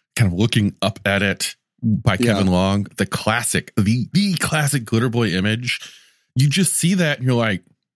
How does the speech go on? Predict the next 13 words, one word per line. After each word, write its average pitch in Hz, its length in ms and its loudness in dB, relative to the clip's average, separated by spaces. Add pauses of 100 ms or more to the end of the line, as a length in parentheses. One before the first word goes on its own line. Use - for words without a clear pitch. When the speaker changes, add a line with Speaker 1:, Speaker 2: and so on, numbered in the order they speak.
(280)
Speaker 1:
"I'm 78 120 2
in. 69 280 0 (560)
<laughs> - 680 -4
Let's 98 180 0
play 82 200 0
this." - 460 -2
<laughs> - 60 -20
Speaker 2:
Do - 560 -6
you 214 40 0
remember 254 280 2
the 156 80 2
movie 139 280 2
Excalibur? 107 600 -2